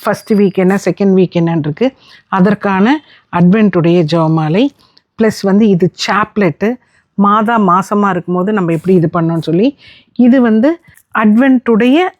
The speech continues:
இந்த கேண்டில்ஸோட தீம்டு சாப்லெட்டு. அதே மாதிரி, ஆ, இங்க பாத்தீங்கன்னா அந்த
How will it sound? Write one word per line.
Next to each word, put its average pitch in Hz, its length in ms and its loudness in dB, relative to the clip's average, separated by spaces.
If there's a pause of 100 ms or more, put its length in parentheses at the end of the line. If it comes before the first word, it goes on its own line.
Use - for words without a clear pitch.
(100)
இந்த 233 480 0 (160)
கேண்டில்ஸோட 233 760 0 (580)
தீம்டு 285 480 2 (200)
சாப்லெட்டு. 175 640 -6 (460)
அதே 240 300 2
மாதிரி, 240 420 -2 (320)
ஆ, 208 140 -2
இங்க 240 400 0
பாத்தீங்கன்னா 226 340 0
அந்த 202 260 0